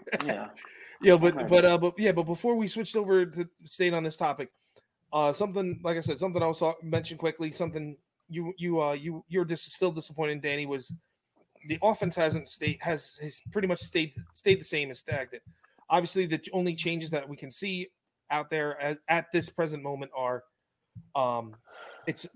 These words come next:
Speaker 1: Peraza's job to lose at shortstop. I don't, I honestly don't care what anybody says. It's not Volpe's job to win. It's not, Volpe has to have batting, like, a,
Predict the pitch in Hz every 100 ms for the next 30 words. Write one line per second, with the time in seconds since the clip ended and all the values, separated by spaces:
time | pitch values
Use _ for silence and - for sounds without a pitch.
0 | 156 175 170 196 175 151 - 175 160 -
1 | 151 151 143 139 - 139 - 135 131 -
2 | 143 151 147 135 _ - 151 - 160 185
3 | 170 175 175 170 165 156 156 160 151 139
4 | 147 131 156 156 151 151 147 131 147 143
5 | - 139 135 139 - 151 175 151 190 196
6 | 160 170 170 143 143 139 123 _ _ _
7 | _ _ _ _ _ - 147 165 160 151
8 | 139 -